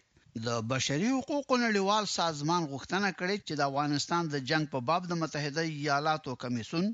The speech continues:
چې د دوه زره یوویشتم میلادي کال په ډسمبر کې جوړ شوی و، باید چې په افغانستان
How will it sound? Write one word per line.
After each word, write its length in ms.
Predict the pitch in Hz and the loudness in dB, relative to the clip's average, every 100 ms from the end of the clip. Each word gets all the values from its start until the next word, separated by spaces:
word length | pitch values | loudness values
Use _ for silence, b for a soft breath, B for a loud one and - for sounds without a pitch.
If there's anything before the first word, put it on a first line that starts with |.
| - | -2
چې 80 | 160 | -2
د 40 | 143 135 | -2 0
دوه 120 | 156 | 0
زره 180 | 160 156 | 2 2
یوویشتم 380 | 156 143 - 190 175 | 2 2 0 0 2
میلادي 360 | 160 151 147 - | 2 2 0 2
کال 160 | 160 156 | 0 0
په 100 | 143 | -2
ډسمبر 500 | 139 135 135 143 156 - | -2 -2 0 2 0 -2
کې 100 | 107 - - | -10 -12 -4
جوړ 120 | 143 135 175 | -2 0 2
شوی 120 | 180 | 2
و، 120 | 180 190 165 | 2 0 0
باید 160 | 170 - | 0 -2
چې 60 | 123 101 | -6 -6
په 100 | 117 - - 113 | -8 -8 -6 -4
افغانستان 640 | 113 135 127 - 175 185 | 0 0 0 2 2 0